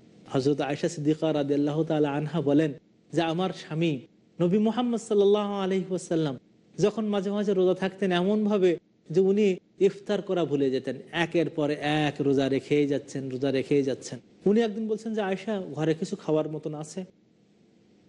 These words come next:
আয়েশা সিদ্দিকা রাদিয়াল্লাহু তাআলা আনহু বললেন যে, "না, একটা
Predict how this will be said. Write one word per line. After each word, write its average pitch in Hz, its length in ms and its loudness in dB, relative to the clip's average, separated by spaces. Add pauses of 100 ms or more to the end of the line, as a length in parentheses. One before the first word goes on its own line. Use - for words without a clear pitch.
(140)
আয়েশা 139 200 -2
সিদ্দিকা 143 320 0
রাদিয়াল্লাহু 143 360 2
তাআলা 147 200 0
আনহু 143 160 -4
বললেন 147 280 2
যে, 160 140 0 (420)
"না, 160 320 2
একটা 180 560 -2